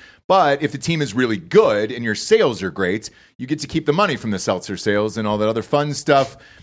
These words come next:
But it's a gamble. You don't know whether these teams are gonna be good or bad, if anybody's gonna show up or not. Uh, I'm gonna give my Drinkin' Bro of the Week to Bob at the top of the show.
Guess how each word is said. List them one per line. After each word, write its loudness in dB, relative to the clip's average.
But 6
it's 0
a 4
gamble. 0
You 0
don't 0
know 6
whether 6
these -4
teams -2
are -6
gonna 0
be -2
good 4
or -2
bad, 2
if -4
anybody's 0
gonna -4
show 2
up 2
or 0
not. 0
Uh, 0
I'm 0
gonna -4
give 0
my 0
Drinkin' -4
Bro 2
of 2
the -2
Week -4
to -8
Bob 2
at -6
the -6
top -2
of -4
the -2
show. 0